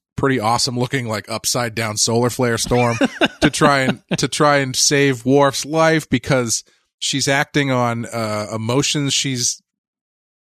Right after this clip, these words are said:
Speaker 1: uh, th-, that are baked into her because of, uh, the previous host, the dead host that she's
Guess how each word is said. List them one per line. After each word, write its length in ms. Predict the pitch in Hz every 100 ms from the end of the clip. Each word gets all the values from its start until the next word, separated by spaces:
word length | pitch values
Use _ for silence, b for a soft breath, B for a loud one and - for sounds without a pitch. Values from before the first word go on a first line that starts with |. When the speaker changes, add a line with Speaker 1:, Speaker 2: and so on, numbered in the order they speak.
| _ 120
Speaker 1:
uh, 140 | 113 110 _ -
th-, 140 | 131 107
that 100 | 120
are 60 |
baked 360 | 107 127 131 -
into 240 | 135 139
her 220 | 135 135 131
because 360 | 120 - 120
of, 140 | 117 104
uh, 220 | 104 98
the 500 | 95 101 101 98 92 -
previous 480 | 120 127 131 110
host, 340 | - 127 147 - _ _ -
the 60 | 101
dead 260 | 95 123
host 340 | 104 107 143 -
that 120 | 139
she's 460 | - 139 135 -